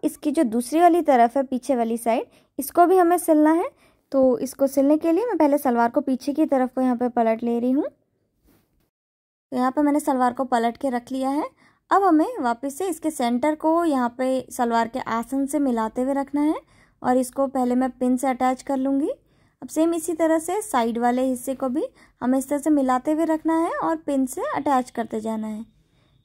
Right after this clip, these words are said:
अब हमें इसमें सिलाई लगा लेनी है। तो सिलाई कैसे लगानी है वो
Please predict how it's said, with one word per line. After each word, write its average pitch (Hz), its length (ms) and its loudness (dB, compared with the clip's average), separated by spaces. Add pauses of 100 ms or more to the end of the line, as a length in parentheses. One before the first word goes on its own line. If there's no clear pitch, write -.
(400)
अब 370 100 2
हमें 359 220 4
इसमें 320 280 -2
सिलाई 226 340 0
लगा 226 260 0
लेनी 285 260 0
है। 339 100 -6
तो - 100 -10
सिलाई 262 320 -2
कैसे 311 240 0
लगानी 302 340 2
है 311 60 4
वो 311 60 0